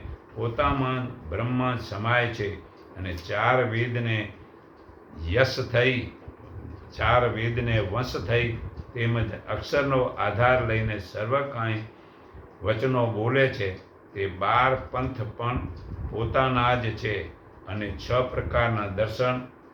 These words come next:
પોતે જ છે. એ પ્રમાણે માન્યતાના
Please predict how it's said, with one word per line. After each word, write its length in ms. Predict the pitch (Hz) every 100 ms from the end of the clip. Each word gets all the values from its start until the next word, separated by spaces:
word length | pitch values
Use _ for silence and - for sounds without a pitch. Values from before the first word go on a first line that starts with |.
| -
પોતે 360 | 117 113 131
જ 200 | 120 107
છે. 320 | 92 110 95 85 - - -
એ 140 | 123
પ્રમાણે 640 | 143 139 131 127 127 120 113
માન્યતાના 1000 | 107 110 131 135 131 120 120 113 104